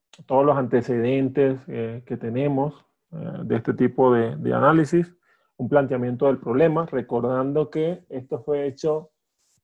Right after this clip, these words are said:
utilizando en su mayoría análisis de núcleo de la faja del, del Orinoco. Este, la metodología y el análisis que se hizo, algunos, eh, de los resultados más,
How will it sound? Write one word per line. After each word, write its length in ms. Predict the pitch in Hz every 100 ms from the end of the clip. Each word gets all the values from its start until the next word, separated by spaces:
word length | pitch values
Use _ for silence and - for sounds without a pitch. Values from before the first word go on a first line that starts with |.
| _ _
utilizando 840 | 143 123 131 127 135 135 151 151
en 200 | 139 127
su 200 | 120 135
mayoría 600 | 131 120 120 127 139 147
análisis 460 | 135 127 135 143 131
de 140 | 123
núcleo 560 | 123 135 135 147 143 -
de 140 | 123
la 160 | - 135
faja 400 | - 123 123 131
del, 320 | 123 117 120
del 160 | 117 113
Orinoco. 480 | 113 131 156 165 - _ _ _ _ _ _ _ _
Este, 1000 | - 131 123 - 131 120 117 117 117 127 123 _ _ _ _
la 240 | - 127
metodología 720 | 123 120 120 123 120 123 135 139
y 60 |
el 120 | 139
análisis 400 | 120 123 135 156
que 120 | - 170
se 180 | 175
hizo, 320 | 170 160 165 151
algunos, 520 | 120 113 120 127 120
eh, 280 | 127 139 -
de 140 | - 117
los 180 | 117 117
resultados 680 | 104 117 95 123 123 131 127
más, 340 | 127 123